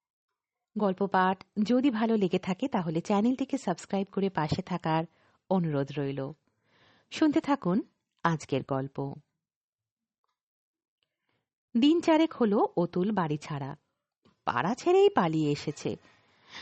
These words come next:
যেরকম কেচ্ছা হয়ে গেল বাড়িতে, তারপর কোনো ভদ্রলোকই আর মুখ দেখাতে পারে না।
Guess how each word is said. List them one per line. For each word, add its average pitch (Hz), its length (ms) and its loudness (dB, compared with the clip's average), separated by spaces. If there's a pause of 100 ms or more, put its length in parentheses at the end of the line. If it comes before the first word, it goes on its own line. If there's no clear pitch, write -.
যেরকম 359 380 4
কেচ্ছা 226 440 0
হয়ে 277 180 2
গেল 277 220 2
বাড়িতে, 220 500 2
তারপর 302 540 4 (220)
কোনো 247 220 4
ভদ্রলোকই 208 720 0
আর 311 160 0
মুখ 165 220 -2
দেখাতে 151 360 -2
পারে 139 260 -2
না। 143 220 -6